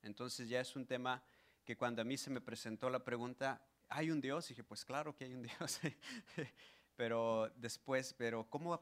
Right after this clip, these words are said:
cómo explicas, cómo hablas de Dios? ¿Cómo sabes que hay un Dios?". Y dije, "Bueno, eso es lo que, eh, vamos a, a enfocarnos el día de hoy". Vamos a comenzar con la lectura del pasaje. Si eres tan amable de abrir su blib-, sus Biblias o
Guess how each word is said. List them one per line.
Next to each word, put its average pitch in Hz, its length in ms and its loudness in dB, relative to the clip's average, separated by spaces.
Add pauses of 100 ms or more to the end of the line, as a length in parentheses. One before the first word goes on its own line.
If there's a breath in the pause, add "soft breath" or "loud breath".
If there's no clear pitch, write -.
(120)
cómo 151 200 0
explicas, 147 680 -2
cómo 180 240 4
hablas 165 380 4
de 107 100 -2
Dios? 95 280 -6
¿Cómo 143 220 -8
sabes 147 480 -4
que - 100 -10
hay 101 120 -8
un 92 120 -14
Dios?". - 440 -18
Y - 40 -18
dije, - 200 -20
"Bueno, 156 280 -8 (440 soft breath)
eso 120 200 -8
es 131 60 -4
lo 127 140 -4
que, 104 320 -4
eh, 95 280 -4
vamos 107 320 -2
a, 98 240 -4 (160)
a 104 100 -8
enfocarnos 104 520 -6
el 101 100 -8
día 101 140 -6
de 98 60 -6
hoy". 98 120 -8 (280 loud breath)
Vamos 214 200 2
a 208 40 0
comenzar 170 360 4
con 180 140 2
la 165 80 8
lectura 160 400 2
del 143 140 2
pasaje. 156 560 0
Si - 260 -2
eres 139 220 0
tan 147 160 2
amable 131 340 4
de 139 80 4
abrir 123 240 0
su - 160 -8
blib-, 123 300 -4 (100)
sus - 220 -8
Biblias 143 520 2
o 110 300 -2